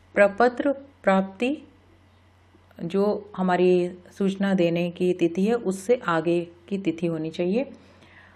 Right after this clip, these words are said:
वो हमने लिखी चौदह मार्च दो हज़ार बीस। उसके बाद निविदा प्रेषण अंतिम तिथि पच्चीस मार्च दो हज़ार बीस सायं पाँच बजे तक,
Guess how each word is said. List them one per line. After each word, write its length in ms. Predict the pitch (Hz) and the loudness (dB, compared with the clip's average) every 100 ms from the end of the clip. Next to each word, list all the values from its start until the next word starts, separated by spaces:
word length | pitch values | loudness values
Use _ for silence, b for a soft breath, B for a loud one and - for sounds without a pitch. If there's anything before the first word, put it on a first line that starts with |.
| b b b _ | b b b _
वो 120 | 180 190 | 0 4
हमने 260 | 196 190 | 6 4
लिखी 280 | 185 180 196 | 4 0 -2
चौदह 360 | 196 175 175 180 | 2 2 2 0
मार्च 320 | 175 170 180 | -2 -6 -6
दो 160 | 170 | -4
हज़ार 240 | 175 175 180 | -2 0 0
बीस। 360 | 185 269 - - b b - | -2 -4 -4 -18 b b -12
उसके 260 | 196 247 | -4 0
बाद 260 | 240 240 247 | 4 4 6
निविदा 460 | 233 220 226 240 | 4 4 4 4
प्रेषण 520 | 226 196 180 220 220 226 | 4 2 0 0 -2 -2
अंतिम 340 | 180 185 208 | -4 -2 -2
तिथि 480 | 208 220 226 254 - - _ _ _ - | -2 -2 0 -2 -6 -20 _ _ _ -2
पच्चीस 380 | 185 185 202 196 | -2 0 -4 0
मार्च 340 | 185 175 - | 0 -2 -2
दो 220 | 175 170 | -2 0
हज़ार 260 | 180 180 185 | 0 2 0
बीस 340 | 208 269 - - _ | 0 -2 -4 -16 _
सायं 420 | - 190 170 165 165 _ _ _ _ _ _ _ _ | -6 -4 -2 -4 -10 _ _ _ _ _ _ _ _
पाँच 240 | 180 185 - | -4 -4 -4
बजे 180 | 208 226 | -6 -6
तक, 200 | 254 | -6